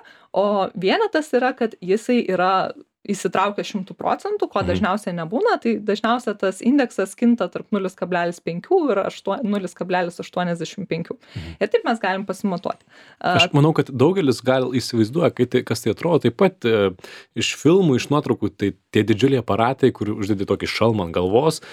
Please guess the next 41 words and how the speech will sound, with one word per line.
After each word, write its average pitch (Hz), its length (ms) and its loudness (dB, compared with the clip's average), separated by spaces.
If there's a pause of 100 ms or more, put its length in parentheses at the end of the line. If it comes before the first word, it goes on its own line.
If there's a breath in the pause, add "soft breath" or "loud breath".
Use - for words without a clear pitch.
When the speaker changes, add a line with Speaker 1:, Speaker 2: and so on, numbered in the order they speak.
(180 loud breath)
Speaker 2:
ten 101 140 2
yra 98 140 2
daug 123 420 4
laidų, 123 680 4
daug 131 220 2
kažko 131 280 2
prijungta, 123 540 2
o 123 100 4
dabar 117 380 4 (100)
aš 110 200 -6
jį 113 100 -2
užsidėjau 113 260 2
sau 107 140 -2
ant 104 100 0
galvos, 101 300 2
tai 131 100 2
yra 113 80 4
tarsi - 380 -2 (240)
ausinės, 143 580 0
tikrai 202 280 6
Speaker 1:
Mhm. 104 40 2
Speaker 2:
ausinių, 123 340 -2
ausinių 123 300 0
dydžio. 98 280 2 (180)
Speaker 1:
Taip, 233 280 2
tai 196 200 2
iš 202 160 -8
tikrųjų 240 560 0
tas 220 440 -2
šalmas 208 720 -2
vadinamasis 185 840 0
dar 175 120 0
tikrai 185 360 -2
egzistuoja, 180 480 -2 (280)
tai 214 120 2
yra 190 160 2
vadinamas 190 560 0
pilnas 226 420 2
E - 100 -6 (180)
E 175 40 -4
G, 185 300 0